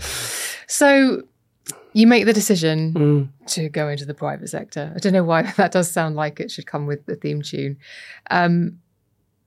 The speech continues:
Speaker 2: what does that look like? Is there a blueprint for what that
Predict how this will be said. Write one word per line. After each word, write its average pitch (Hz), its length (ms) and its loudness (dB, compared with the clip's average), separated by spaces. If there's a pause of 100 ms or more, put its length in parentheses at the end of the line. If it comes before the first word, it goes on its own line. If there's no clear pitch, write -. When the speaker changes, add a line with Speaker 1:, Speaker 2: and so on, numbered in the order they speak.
(260)
Speaker 2:
what 214 260 2
does 269 140 -2
that 240 180 0
look 220 160 -2
like? 160 480 -8
Is 208 140 2
there 233 160 6
a 226 40 4
blueprint 233 560 0
for 170 100 -6
what 156 240 -6
that - 260 -4